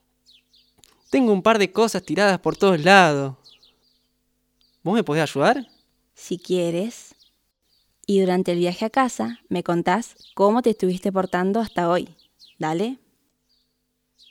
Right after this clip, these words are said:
Speaker 1: Y otra cosa. Cuando vuelva, tengo que ayudar a, a don Pepe. Es que se lo prometí.
Speaker 2: Sí, no hay problema.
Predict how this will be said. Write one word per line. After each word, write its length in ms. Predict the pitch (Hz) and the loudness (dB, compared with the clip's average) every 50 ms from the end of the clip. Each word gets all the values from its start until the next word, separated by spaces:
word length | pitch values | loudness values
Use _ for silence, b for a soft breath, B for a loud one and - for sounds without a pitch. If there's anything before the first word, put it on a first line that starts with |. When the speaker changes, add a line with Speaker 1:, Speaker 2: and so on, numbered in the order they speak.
| _ _ _ _ _ _ | _ _ _ _ _ _
Speaker 1:
Y 200 | - 175 175 190 | -14 -12 -8 -6
otra 240 | 220 247 - 240 214 | -6 -4 -4 -4 -2
cosa. 580 | - - 277 269 220 - - 185 160 139 139 - _ _ _ _ _ _ _ _ _ _ _ _ _ _ _ _ _ _ _ _ _ _ _ _ _ _ _ | 0 0 0 0 0 -2 -4 -4 -4 -6 -8 -14 _ _ _ _ _ _ _ _ _ _ _ _ _ _ _ _ _ _ _ _ _ _ _ _ _ _ _
Cuando 320 | 180 190 190 185 185 190 | -4 -4 -2 -2 -2 -2
vuelva, 340 | 214 262 285 277 277 269 269 _ _ _ _ _ _ _ _ _ _ _ _ - | -2 -2 -2 -2 -4 -4 -6 _ _ _ _ _ _ _ _ _ _ _ _ -8
tengo 220 | 269 285 254 214 | -6 -4 -4 -4
que 80 | - 175 | -4 -6
ayudar 380 | 160 - 175 190 220 226 226 | -6 -6 -6 -4 -4 -4 -4
a, 180 | 220 202 185 185 b b b b b _ | -4 -6 -6 -10 b b b b b _
a 80 | - 175 | -6 -4
don 160 | 175 175 175 | -4 -4 -4
Pepe. 540 | - 294 269 220 - - 151 143 143 139 - _ _ _ _ _ _ _ _ _ _ _ _ _ _ _ _ _ | -4 -4 -4 -4 -4 -4 -6 -6 -8 -10 -16 _ _ _ _ _ _ _ _ _ _ _ _ _ _ _ _ _
Es 100 | _ - | _ -10
que 120 | - 220 196 | -6 -6 -6
se 120 | - 190 | -4 -4
lo 120 | 170 165 156 | -4 -4 -4
prometí. 500 | 165 160 156 165 165 240 220 190 170 - _ _ _ _ _ _ _ _ _ _ _ _ _ _ _ _ _ _ _ b b b b b b | -4 -4 -4 -4 -4 -6 -6 -6 -8 -12 _ _ _ _ _ _ _ _ _ _ _ _ _ _ _ _ _ _ _ b b b b b b
Speaker 2:
Sí, 380 | - - - - - 202 208 190 | -20 -20 -14 -8 -6 -4 -2 -2
no 100 | 190 185 | -2 -2
hay 100 | 190 196 | -4 -4
problema. 540 | - 233 220 202 196 190 185 170 165 185 | -4 -2 -2 -2 0 -2 -2 -2 -4 -6